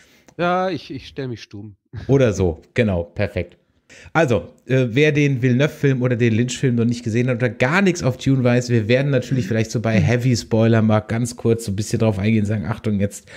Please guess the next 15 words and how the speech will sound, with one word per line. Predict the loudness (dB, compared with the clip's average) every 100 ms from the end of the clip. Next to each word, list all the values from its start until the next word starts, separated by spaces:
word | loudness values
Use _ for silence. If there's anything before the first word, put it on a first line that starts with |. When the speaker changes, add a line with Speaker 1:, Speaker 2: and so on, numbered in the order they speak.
| -20 -20 -4
Speaker 2:
geht's | -2 -2
in | -4 -6
Spoiler-Territory. | -2 0 2 0 0 0 0 2 2 2 -4 _ _ _ _ _ _
Aber | -2 0 2 0 0
seid | -4 0 2 0 -4
hiermit | -10 0 2 2 -2 -4
gewarnt. | -2 0 0 -2 -6 -16 -20 -20 -20 -20 _
Ja, | -2 0 0 -4 -8 -4
äh, | 0 2 2 -2 -2
liebe | 0 2 0 -2
Freunde | -6 0 2 2 2 2 0
der, | 0 2 4 2 -2 -4
äh, | -2 0 0
guten | -2 -4 -4
Science-Fiction-Unterhaltung, | -2 0 0 -2 -4 -6 -6 -6 -4 -2 0 0 0 -2